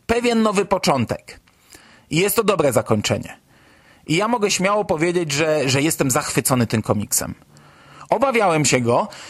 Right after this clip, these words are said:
nie wiedziałem, czego oczekiwać, cieszyłem się na myśl o pewnym eksperymencie,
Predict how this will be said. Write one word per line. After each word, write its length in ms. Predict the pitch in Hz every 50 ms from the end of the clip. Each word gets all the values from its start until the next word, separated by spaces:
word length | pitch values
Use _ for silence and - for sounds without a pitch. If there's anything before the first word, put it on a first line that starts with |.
| - - - - -
nie 340 | 90 - - 104 139 151 160
wiedziałem, 360 | 165 175 160 196 214 240 233
czego 220 | 220 220 202 190 202
oczekiwać, 720 | 180 - 175 - - 135 110 120 120 151 - - - - _ _ _ _ _ _ _ _ _ -
cieszyłem 580 | - - 190 175 - - 208 233 240 214 180 160
się 500 | - - 160 151 143 139 139 135 127 82 82
na 260 | 101 135 139 139 139
myśl 420 | 151 165 175 160 - 165 160 143 -
o 320 | - 156 156 147 147 143
pewnym 420 | - - 160 156 151 151 160 156 147
eksperymencie, 1000 | 147 - - - - 151 147 147 156 190 208 190 139 - - 120 123 160 214